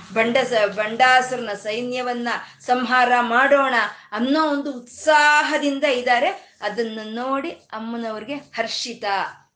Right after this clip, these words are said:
ಸಂತೋಷವಾಯ್ತಂತೆ. ಇಲ್ಲಿ ಜ್ವಾಲಾಮಾಲಿನಿಕಾ ಕ್ಷಿಪ್ತ ವಹ್ನಿ ಪ್ರಾಕಾರ ಮಧ್ಯಗ ಅಂದ್ರು. ಅಂದ್ರೆ ನಮ್ಗೆ ಏನ್ ಜ್ಞಾಪಕ ಬರ್ತಾ ಇದೆ? ಜ್ವಾಲಾಮಾಲಿನಿ ದೇವಿ ಜ್ಞಾಪಕ ಬಂದ್ಲು,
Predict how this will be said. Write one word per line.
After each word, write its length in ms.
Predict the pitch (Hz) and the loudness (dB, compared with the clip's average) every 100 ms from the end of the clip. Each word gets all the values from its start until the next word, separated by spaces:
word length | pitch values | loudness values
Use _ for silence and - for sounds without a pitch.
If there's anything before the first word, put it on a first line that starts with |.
| - | -12
ಸಂತೋಷವಾಯ್ತಂತೆ. 1400 | 214 214 233 233 233 220 180 160 - 139 - - _ _ _ | -12 -6 -2 -2 -2 -4 -8 -8 -12 -20 -20 -20 _ _ _
ಇಲ್ಲಿ 260 | 208 247 311 | -12 -8 -6
ಜ್ವಾಲಾಮಾಲಿನಿಕಾ 1400 | 202 208 220 240 269 269 269 262 262 262 254 262 254 | -2 2 4 4 6 6 4 0 -2 -4 -6 -2 0
ಕ್ಷಿಪ್ತ 380 | 254 285 - - 247 | 0 -4 -12 -6 -4
ವಹ್ನಿ 360 | 233 220 254 | -4 -6 -8
ಪ್ರಾಕಾರ 600 | 269 - 240 247 254 254 262 | -8 0 2 2 2 2 0
ಮಧ್ಯಗ 500 | 240 226 190 294 285 262 | 0 -2 0 2 4 2
ಅಂದ್ರು. 260 | 202 170 - _ - - - | 0 -8 -12 _ -20 -20 -8
ಅಂದ್ರೆ 260 | 285 349 | 2 4
ನಮ್ಗೆ 320 | 320 277 247 294 | 4 2 4 2
ಏನ್ 180 | 311 | 2
ಜ್ಞಾಪಕ 280 | 302 294 294 277 | 0 0 0 -2
ಬರ್ತಾ 320 | 254 240 247 | -2 -4 -4
ಇದೆ? 340 | 226 226 226 | -4 -2 -4
ಜ್ವಾಲಾಮಾಲಿನಿ 960 | 202 190 214 233 240 233 226 220 220 208 | -4 -4 0 2 0 0 -4 -6 -12 -6
ದೇವಿ 320 | 202 208 247 | -4 -2 -4
ಜ್ಞಾಪಕ 340 | 214 196 185 202 | -4 -6 -6 -10
ಬಂದ್ಲು, 720 | 175 175 165 175 190 190 - | -12 -14 -14 -8 -6 -8 -12